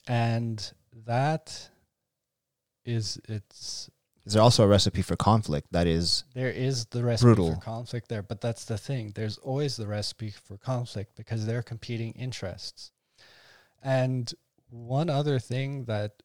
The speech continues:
Speaker 1: uh, you wanted to mention, I think not wanted to mention, but you touched upon earlier, and I wanted to mention something on, is that the reason we have, uh, right, uh, postmodernism and
Speaker 2: Right.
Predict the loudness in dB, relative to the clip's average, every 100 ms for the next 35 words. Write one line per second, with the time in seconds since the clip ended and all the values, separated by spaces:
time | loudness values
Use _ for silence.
0 | -8 -4 -4 -4 -6 -6 -6 -4 -4 -6
1 | -8 -6 -6 -6 -8 -8 -14 _ -12 -8
2 | -8 -8 -12 -12 -14 -14 -14 -18 -14 -14
3 | -12 -12 -12 -14 -14 -16 -12 -8 -8 -10
4 | -12 -10 -8 -8 -8 -8 -8 -8 -8 -10
5 | -12 -12 -10 -10 -10 -10 -12 -10 -8 -6
6 | -4 -2 -2 -4 _ _ _ _ _ _
7 | _ _ _ -8 0 2 4 2 0 2
8 | 2 4 2 0 -10 _ -2 0 -2 -6
9 | -14 _ -20 -8 -4 -4 -6 _ _ -20
10 | -20 -20 -20 -20 -8 -6 -4 -4 -6 -8
11 | -12 _ _ _ _ _ _ _ _ _
12 | -18 -18 -18 _ _ _ _ _ _ _
13 | _ _ _ -6 -4 -2 -2 -2 -2 -4
14 | -6 -8 -4 -2